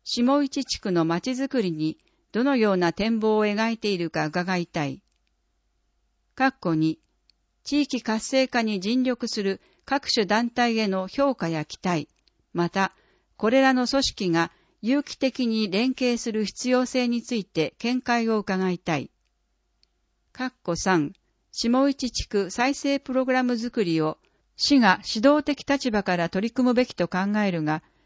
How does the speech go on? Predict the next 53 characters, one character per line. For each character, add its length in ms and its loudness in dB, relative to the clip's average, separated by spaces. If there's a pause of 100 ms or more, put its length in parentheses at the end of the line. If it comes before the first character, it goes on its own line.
(120)
見 220 4
解 280 4
を 80 4
伺 340 0
い 80 -4
た 180 0
い。 120 -6 (800)
答 260 2
弁。 280 -2 (640)
か 120 2
っ 140 0
こ 140 6
一、 400 0 (800)
灯 400 4
籠 0 -
流 260 2
し 180 -4
や 240 2
吉 280 -2
田 160 4
神 260 0
社 160 0
の 240 -2 (260)
秋 320 0
季 160 -6
祭 280 -2
礼 200 0
な 160 -2
ど、 220 -2 (460)
歴 340 -2
史 140 -10
的 260 -4
資 140 -2
源 280 2
を 60 -2
活 320 -8
用 180 -2
し、 320 -6 (440)
様 260 0
々 240 2
な 180 0
交 220 0
流 220 0
が 140 4
生 20 0
ま 160 2
れ 100 0
る 140 -2
街 260 -4
に 120 0
し 100 -8
た 160 0
い。 100 -4